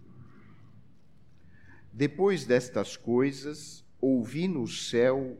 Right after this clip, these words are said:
uma como grande voz de numerosa multidão, dizendo: "Aleluia! A salvação e a glória e o poder são do nosso Deus,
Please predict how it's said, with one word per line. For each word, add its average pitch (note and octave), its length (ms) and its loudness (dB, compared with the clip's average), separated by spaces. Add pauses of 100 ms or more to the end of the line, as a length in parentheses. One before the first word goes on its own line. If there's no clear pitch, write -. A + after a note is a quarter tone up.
uma B2 280 0
como C#3 460 0
grande D3 640 2
voz G#2+ 760 0 (400)
de G#2 220 0
numerosa C#3 920 4
multidão, A2+ 960 0
dizendo: G#2+ 720 0 (920)
"Aleluia! C#3+ 840 0 (680)
A F#2 120 -6
salvação G#2 960 0 (420)
e F2+ 140 -2
a E2+ 80 0
glória F2+ 760 0 (320)
e G2+ 80 -4
o C3 120 0
poder B2+ 640 0
são D#3+ 400 -4
do B2 160 -2
nosso G2 360 -4
Deus, C#2+ 680 -8